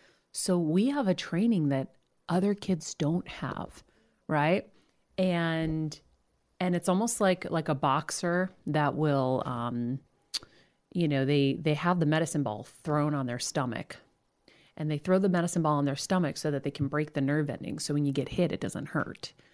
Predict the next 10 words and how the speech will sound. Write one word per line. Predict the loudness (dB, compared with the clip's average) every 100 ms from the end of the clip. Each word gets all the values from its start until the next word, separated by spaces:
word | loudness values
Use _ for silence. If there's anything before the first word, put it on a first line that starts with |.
| _ _ _ -4
right? | 0 2 0 -2 -10 _
So | 0 4
when | 6 6
you've | 6 4
gotten | 2 2 0
hit | 0 4 4 6
a | 4
lot | 4 6 8 6 4
in | 0 0
life, | 2 2 2 -2 -10